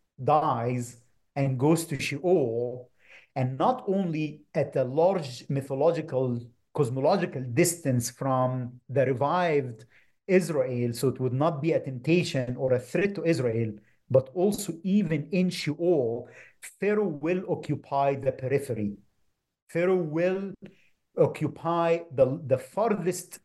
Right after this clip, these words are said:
spot in Sheol. But one last thing to be mentioned here.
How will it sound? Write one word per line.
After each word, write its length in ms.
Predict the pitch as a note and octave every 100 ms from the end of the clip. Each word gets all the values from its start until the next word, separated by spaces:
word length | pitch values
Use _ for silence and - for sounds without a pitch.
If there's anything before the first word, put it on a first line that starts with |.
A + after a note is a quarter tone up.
| _
spot 680 | - - E3 D3 C#3 - -
in 280 | - D#3 C#3
Sheol. 580 | B2+ C#3 C3+ G2+ G#2+ - _ _ _ _ _ _ _ _ _ _ _ _ _ _
But 200 | B2 C3+
one 220 | F3+ A#3 G#3
last 300 | F3+ E3+ -
thing 340 | C#3 C3 B2+
to 100 | B2+
be 120 | A#2+
mentioned 480 | C3+ C#3 C3+ - A#2
here. 640 | G#2+ - A#2 G#2 B2+ B2